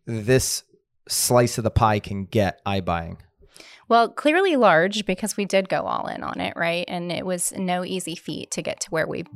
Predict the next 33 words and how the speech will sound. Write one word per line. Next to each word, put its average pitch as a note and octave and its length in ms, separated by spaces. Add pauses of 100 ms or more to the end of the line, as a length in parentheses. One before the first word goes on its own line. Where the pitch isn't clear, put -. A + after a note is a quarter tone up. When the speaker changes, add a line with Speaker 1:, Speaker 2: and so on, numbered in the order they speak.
Speaker 2:
we've F3 220
come. F3 340 (340)
Uh, F#3+ 220
I G#3+ 80
think C#4 280
that, G#3+ 320
you G#3+ 100
know, F#3+ 480
I G#3+ 160
see A#3+ 180
double G3 320
digits F#3 540
for F#3 180
market F3 380
share - 260
already E3+ 460
for - 160
iBuyers D#3+ 560
in F3 120
many, E3+ 220
many - 220
markets. - 460
Speaker 1:
Mm-hmm. A#2+ 100
Speaker 2:
And F3+ 240
I - 120
think F#3 200
that - 180
we'll F3+ 140
continue E3+ 440
to - 80
see - 200
that - 240
grow. G#3 360